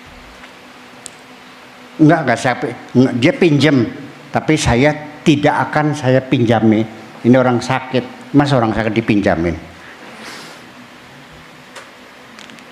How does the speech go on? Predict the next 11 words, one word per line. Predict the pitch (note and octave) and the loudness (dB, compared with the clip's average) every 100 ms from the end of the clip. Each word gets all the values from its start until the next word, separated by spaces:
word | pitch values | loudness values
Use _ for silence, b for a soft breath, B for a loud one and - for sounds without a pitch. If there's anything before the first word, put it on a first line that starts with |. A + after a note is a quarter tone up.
| - | 0
Tinggal | D#3+ C#3+ C#3 C3+ C3+ | 2 4 4 2 2
menyerahkannya | D3 D3+ D3 C#3+ C3+ B2 A#2 C#3 B2+ C3 | 4 6 6 4 2 0 -4 0 2 4
saja. | B2+ D#3+ D#3+ B2 G2+ F#2 - - - B B B B | 2 0 0 2 0 -2 -12 -20 -20 B B B B
Ini | F3 D#3 | 2 2
si | D#3 C#3+ | 2 0
setan | C#3 A#2+ C3 D3 D3 A2+ | 0 0 0 0 0 2
Noel | C#3+ C3+ C3+ | 2 4 2
pundak | C3+ C#3 C3 B2+ | 2 2 2 0
saya. | D#3+ D#3+ D3 A#2+ - - B B B B - - - - - - | 0 2 2 2 -2 -14 B B B B -20 -20 -20 -20 -20 -6
"Buya | A2 A2+ G#2+ | 2 4 4
Sakor, | G#2 A2+ F2 C3+ B2 | 2 -2 -2 -2 -2